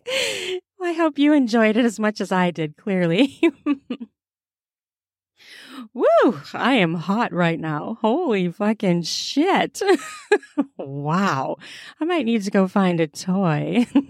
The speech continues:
<laughs> Speaking of toys, I need to do another toy podcast episode. You know that I have over thirty sex toys now? I have so many sex toys. I'm beginning to feel like an expert. <laughs>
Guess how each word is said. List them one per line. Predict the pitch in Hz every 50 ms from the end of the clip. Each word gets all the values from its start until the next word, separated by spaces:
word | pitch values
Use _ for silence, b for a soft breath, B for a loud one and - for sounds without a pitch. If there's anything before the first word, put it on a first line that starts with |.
| 277 277 - -
<laughs> | 233 214 240 - _ - - 233 - _ _ - 226 - _ _ _ 480 508 480 403 370 349 330 320 330 311 277
Speaking | - - 370 359 - 294 226
of | 196 180 -
toys, | - 208 175 156 139 139 147 -
I | 196 196
need | 220 277 302
to | 269 214
do | 180 190
another | 180 175 170 165 165 156 147 - _
toy | - - _ 185 180 180 185 180 175 165 160 151 147 139
podcast | - 160 151 151 143 - - 151 147 135 - -
episode. | 147 135 156 151 - - 151 147 156 160 B B B B B B B
You | - 453 494
know | 466 359
that | 285 240
I | 226 220
have | 208 190 185 170 -
over | 175 170 160 165 180 214
thirty | - _ - 165 156 151 190
sex | 202 - - 156 143 139 - -
toys | - 156 151 156 170 190 214 - -
now? | 226 226 226 226 233 247 285 311 - _ _ _ -
I | 185 220
have | 269 240 196 175
so | - - - - - 185 180 180
many | 185 190 196 196 202
sex | 196 - 180 170 170 - -
toys. | - - 165 156 147 147 143 -
I'm | 143 220 262 339 403 -
beginning | - 311 285 294 269 262 254
to | - 269
feel | - - 202 202 190
like | 190 190 190 -
an | 220 220
expert. | 233 254 294 - - - - - 285 190 156 147 151 - - - _ _ _
<laughs> | 233 269